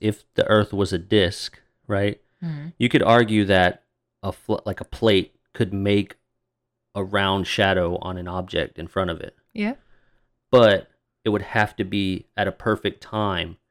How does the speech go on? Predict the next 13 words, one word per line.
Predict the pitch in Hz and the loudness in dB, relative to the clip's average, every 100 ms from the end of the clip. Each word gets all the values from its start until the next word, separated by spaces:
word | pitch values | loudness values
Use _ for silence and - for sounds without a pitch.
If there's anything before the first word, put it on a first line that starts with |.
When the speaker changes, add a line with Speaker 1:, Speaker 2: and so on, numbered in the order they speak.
| _ _ _ | _ _ _
Speaker 1:
for | - | -4
that | 101 87 - | 0 0 -2
flat | _ 107 101 90 | _ 2 4 2
circle | - - 113 - 90 | 0 0 2 2 -4
to | - 85 | -6 -6
put | - 101 | -4 -2
that | 95 - | -2 -2
shadow | - 107 98 95 90 87 - | -2 0 2 2 -2 -4 -8
on | 95 92 | -4 -2
that | 85 | 0
object. | 85 92 92 - - 202 | 2 0 -2 -6 -8 -8
Speaker 2:
Well, | 190 | -8
yeah, | - 226 160 | -6 -6 -6